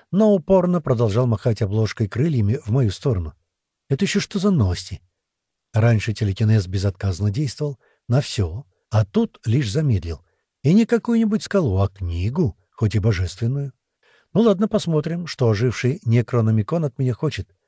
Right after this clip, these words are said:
Правда, глядя на бешеную морду божественной книги, я на всякий случай подготовил Гаврюшу, протянул правую руку вперёд, и по ней тут же скользнул мой божественный пет-артефакт,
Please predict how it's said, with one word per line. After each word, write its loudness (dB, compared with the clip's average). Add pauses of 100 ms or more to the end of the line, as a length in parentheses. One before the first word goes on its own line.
(400)
Правда, 2
глядя 0
на 2
бешеную 0
морду 0
божественной -2
книги, -4 (400)
я 2
на 2
всякий -4
случай -4
подготовил -2
Гаврюшу, -4 (460)
протянул 2
правую 2
руку -4
вперёд, -4 (380)
и 2
по 2
ней 4
тут -4
же 2
скользнул -4
мой -2
божественный -2
пет-артефакт, -4